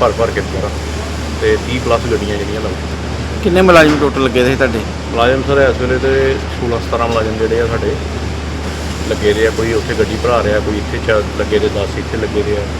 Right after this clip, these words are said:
Speaker 1: ਕੋਈ ਗੱਡੀਆਂ ਲੈ ਕੇ ਆ ਰਹੇ ਡਰਾਈਵਰ।
Speaker 2: ਧੂਏ ਨਾਲ ਵੀ ਪਰੇਸ਼ਾਨੀ ਆਈ ਮੁਲਾਜ਼ਮਾਂ ਨੂੰ?
Speaker 1: ਹਾਂ, ਧੂਏ ਨਾਲ ਹੀ ਕਾਫੀ, ਕਾਫੀ ਜ਼ਿਆਦਾ।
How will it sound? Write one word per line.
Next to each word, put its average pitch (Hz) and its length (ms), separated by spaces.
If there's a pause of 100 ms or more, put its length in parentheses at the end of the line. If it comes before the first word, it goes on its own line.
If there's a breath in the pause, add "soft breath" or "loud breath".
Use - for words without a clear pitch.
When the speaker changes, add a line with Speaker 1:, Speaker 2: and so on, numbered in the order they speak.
(360)
Speaker 1:
ਕੋਈ - 180
ਗੱਡੀਆਂ 113 200
ਲੈ 113 120
ਕੇ 107 160
ਆ 104 100
ਰਹੇ 98 120
ਡਰਾਈਵਰ। - 800
Speaker 2:
ਧੂਏ 180 240
ਨਾਲ 175 160
ਵੀ 226 100
ਪਰੇਸ਼ਾਨੀ 180 440
ਆਈ 175 140
ਮੁਲਾਜ਼ਮਾਂ 156 400
ਨੂੰ? 160 100 (440 loud breath)
Speaker 1:
ਹਾਂ, 117 200
ਧੂਏ 123 220
ਨਾਲ 90 120
ਹੀ - 60 (240)
ਕਾਫੀ, 104 220 (1000)
ਕਾਫੀ 113 200
ਜ਼ਿਆਦਾ। 120 240